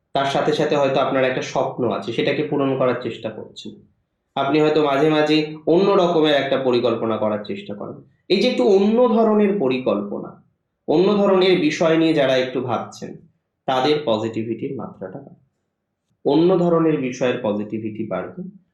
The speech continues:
অন্য ধরনের বিষয় নিয়ে more or less আমরা একটু স্ট্রং ভাইবস লক্ষ্য করতে পারবো।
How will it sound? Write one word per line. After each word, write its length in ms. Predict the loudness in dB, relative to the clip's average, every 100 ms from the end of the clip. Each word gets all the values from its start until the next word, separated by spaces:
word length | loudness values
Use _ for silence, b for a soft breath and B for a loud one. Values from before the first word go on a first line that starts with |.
| -4
অন্য 260 | 0 2 2
ধরনের 440 | 2 2 2 0
বিষয় 440 | -2 -4 -2 0 2
নিয়ে 400 | 2 0 -2 -8 -2
more 240 | 2 4
or 120 | 4
less 200 | 2 0
আমরা 240 | -2 0 0
একটু 380 | -2 -4 -4
স্ট্রং 500 | -4 -6 -2 0 0 0
ভাইবস 340 | 0 0 -2 -2
লক্ষ্য 300 | -2 -2 -4
করতে 320 | -4 -4 -4
পারবো। 500 | -2 -2 -2 -10 -14